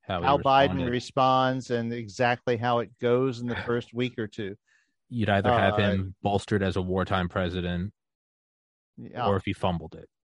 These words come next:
Speaker 2: Exactly.
Speaker 1: There's really no gray area.
Speaker 2: Yeah.
Speaker 1: Yeah, you're right.
Speaker 2: I mean, you know, the, you know, for all of our disagreements, we don't disagree on all that much.
Speaker 1: No, not at all. Which is kind of hilarious, as you see it in a microcosm,
Speaker 2: <laughs>
Speaker 1: just how much we all are alike.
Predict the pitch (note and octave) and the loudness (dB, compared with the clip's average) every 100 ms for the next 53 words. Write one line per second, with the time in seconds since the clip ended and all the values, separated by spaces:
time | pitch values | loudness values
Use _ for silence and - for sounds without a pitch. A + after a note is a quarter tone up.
0 | _ _ F#3+ C3+ G#2 A#2+ B2 B2+ E2+ - | _ _ -10 -8 -4 -2 -2 -4 -14 -12
1 | F#2 F#2 G2 F2+ E2 E2+ F2 D#2+ E2 F#2 | -8 0 2 2 -2 -4 -6 -6 -12 -12
2 | G2 G2 - F#2+ E2+ E2 E2+ F2 E2 - | -12 -12 -8 -6 -6 -8 -8 -8 -8 -2
3 | D3 F3 E3 F3 A#3+ G3 C#3+ E3 G3 - | 2 2 2 2 4 2 0 -8 -10 0
4 | D#3+ D#3+ B2+ D#3 D3+ D3 E3 G3 C#4+ A#3+ | 0 0 -4 0 0 2 0 2 2 0
5 | C#3 A2+ A#2 - A2+ A#2+ F3 F2 A#2+ A#2+ | 0 -2 -6 -10 -8 -8 -8 -10 -6 -2
6 | C3 - G#2+ - A2+ G2 G2+ G2 G2+ G2+ | -4 -4 -14 -14 -14 -10 -8 -8 -8 -8
7 | F2+ - G#2+ A2+ E2 _ - A2+ G2 G2+ | -8 -10 -12 -12 -14 _ -14 -10 -8 -8
8 | F#2+ F#2 D#2+ F2 _ _ - A2 - - | -10 -10 -14 -18 _ _ -8 -8 -6 -2
9 | A#2 F#2+ F#2+ G2+ E2+ D#2+ E2+ F2+ - F2 | 0 0 -2 -2 -4 -8 -12 -14 -12 -10
10 | - G2 F2+ D#2+ F2 F#2 F2 - E2+ E2+ | -4 -2 0 -2 -2 -2 -4 -6 -6 -4
11 | E2+ E2+ - E2 E2+ D#2+ - E2+ D#2+ E2 | -8 -8 -8 -6 -6 -8 -10 -8 -8 -10
12 | D#2 D#2+ E2 D#2+ - | -12 -14 -16 -16 -18